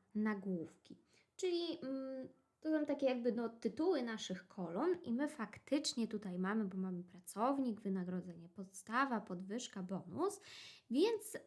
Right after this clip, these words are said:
to zaznaczenie zostawiamy, klikamy OK i jak widzicie, Excel utworzył nam tabelę z naszych danych, a nagłówek został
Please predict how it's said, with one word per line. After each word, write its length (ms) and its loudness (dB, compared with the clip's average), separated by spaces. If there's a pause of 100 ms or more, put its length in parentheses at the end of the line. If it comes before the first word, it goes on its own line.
(240)
to 80 0 (120)
zaznaczenie 680 2 (200)
zostawiamy, 920 -2 (420)
klikamy 640 2 (540)
OK 220 2 (1300)
i 260 2
jak 260 4
widzicie, 540 -2 (420)
Excel 400 -2
utworzył 440 -4
nam 180 -2
tabelę 520 0
z 60 -6
naszych 380 -6
danych, 420 -2 (320)
a 180 4
nagłówek 520 2
został 520 -4